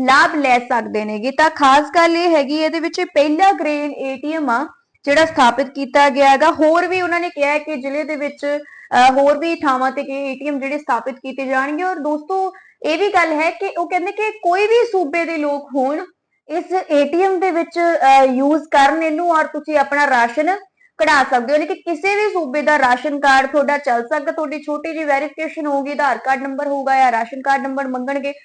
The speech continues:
ਉਸ ਤੋਂ ਬਾਅਦ ਬਾਇਓਮੈਟ੍ਰਿਕ ਹੋਊਗੀ ਤੇ ਉਸ ਤੋਂ ਬਾਅਦ ਤੁਸੀਂ ਆਪਣਾ, ਜਿੰਨਾ ਤੁਹਾਡਾ ਦਿਲ ਕਰਦਾ, ਤੁਸੀਂ ਆਪਣਾ ਰਾਸ਼ਨ, ਅਹ, ਲੈ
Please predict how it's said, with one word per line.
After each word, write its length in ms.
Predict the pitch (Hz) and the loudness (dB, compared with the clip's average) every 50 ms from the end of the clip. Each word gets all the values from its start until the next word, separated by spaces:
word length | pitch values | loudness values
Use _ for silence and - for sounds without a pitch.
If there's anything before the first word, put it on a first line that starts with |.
| - - - | -20 -8 -2
ਉਸ 160 | - 294 294 294 | 0 2 2 2
ਤੋਂ 80 | 311 | 2
ਬਾਅਦ 200 | 269 302 302 294 | 2 2 2 2
ਬਾਇਓਮੈਟ੍ਰਿਕ 640 | 247 247 247 254 262 254 254 247 247 247 254 277 269 - | 2 2 0 2 0 0 -2 -4 -4 -4 -6 -6 -2 0
ਹੋਊਗੀ 260 | 359 285 285 277 277 | 2 2 2 0 -2
ਤੇ 120 | 285 285 302 | -6 -4 -4
ਉਸ 100 | 302 294 | -4 -4
ਤੋਂ 100 | 311 285 | -4 -2
ਬਾਅਦ 180 | 254 277 277 | 0 0 0
ਤੁਸੀਂ 240 | 277 294 - 302 294 | 0 -2 -6 -4 -2
ਆਪਣਾ, 360 | 269 262 - 269 269 277 285 277 - - _ _ _ _ _ | -2 -2 0 0 0 0 0 -2 -8 -18 _ _ _ _ _
ਜਿੰਨਾ 280 | - 302 294 302 320 320 | -10 -8 -4 -4 -2 -2
ਤੁਹਾਡਾ 240 | 320 320 294 277 262 | 0 0 2 2 2
ਦਿਲ 200 | 233 262 254 247 | 0 0 -4 -2
ਕਰਦਾ, 300 | 247 262 254 254 240 277 | 0 0 0 0 0 -2
ਤੁਸੀਂ 280 | 269 277 262 269 262 | -4 -4 -6 -2 -2
ਆਪਣਾ 280 | 262 247 233 254 254 247 | -2 -2 0 0 2 4
ਰਾਸ਼ਨ, 380 | 240 220 226 233 - 302 311 370 | 4 4 2 2 0 0 0 0
ਅਹ, 1040 | 427 - - _ _ _ _ _ _ _ _ _ _ - 277 254 254 254 254 262 | -2 -4 -12 _ _ _ _ _ _ _ _ _ _ -14 -6 -2 0 0 0 0
ਲੈ 220 | 262 269 294 294 | 0 2 2 2